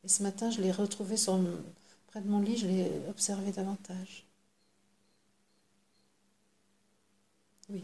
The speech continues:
et on me dit, « Oui, tu crois que c'est ton, ta pensée qui va chercher le cœur d'Uruguay. Et moi,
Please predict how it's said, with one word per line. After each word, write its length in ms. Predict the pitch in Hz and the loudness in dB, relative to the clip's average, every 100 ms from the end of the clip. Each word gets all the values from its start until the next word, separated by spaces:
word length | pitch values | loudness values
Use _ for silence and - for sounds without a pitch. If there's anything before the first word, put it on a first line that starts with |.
| 185 | -4
et 120 | 170 | 4
on 80 | 185 | 8
me 140 | 185 | 8
dit, « 400 | 180 165 196 285 - - - - _ | 8 4 6 6 4 -8 -20 -20 _
Oui, 240 | 202 208 - | -2 -2 0
tu 120 | - | -4
crois 500 | - - - 214 240 | -6 -6 6 10 10
que 160 | 240 202 | 8 6
c'est 300 | - 190 185 | 6 6 2
ton, 320 | 180 175 165 | -4 -4 -2
ta 160 | 165 190 | 2 4
pensée 480 | 208 214 - 233 | 10 12 12 12
qui 140 | 226 190 | 8 4
va 100 | 185 | 4
chercher 320 | 196 190 202 | 6 6 6
le 100 | 185 | 6
cœur 220 | 185 190 | 6 4
d'Uruguay. 600 | 175 175 180 170 180 233 240 - - - | 4 4 2 4 6 6 6 -4 -14 -2
Et 100 | 196 | 6
moi, 580 | 196 196 202 226 254 294 | 8 10 12 12 12 12